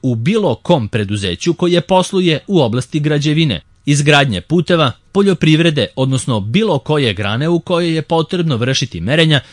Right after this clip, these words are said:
za koja je zadužen i ovlašćen geodetski tehničar. Naravno, svaki kandidat po završetku ovog smera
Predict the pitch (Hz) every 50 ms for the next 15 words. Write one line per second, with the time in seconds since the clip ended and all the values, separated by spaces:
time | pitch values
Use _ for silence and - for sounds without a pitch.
0 | _ _ 147 151 190 180 - 196 190 185 185 175 160 - - 151 175 175 160 147
1 | 120 127 123 131 151 160 151 165 165 165 165 160 165 165 165 175 175 165 - -
2 | 175 165 151 131 147 156 123 104 95 95 98 98 - - 135 - - 151 139 -
3 | 160 156 - 143 78 67 - _ _ _ _ _ _ 120 123 135 151 160 160 165
4 | 156 147 - - - - - 156 170 185 - 196 - - 165 143 139 139 131 120
5 | 98 - - 117 110 107 98 113 92 90 92 - - 170 175 - - - 160 143
6 | 143 127 92 82 - - - 143 135 120 92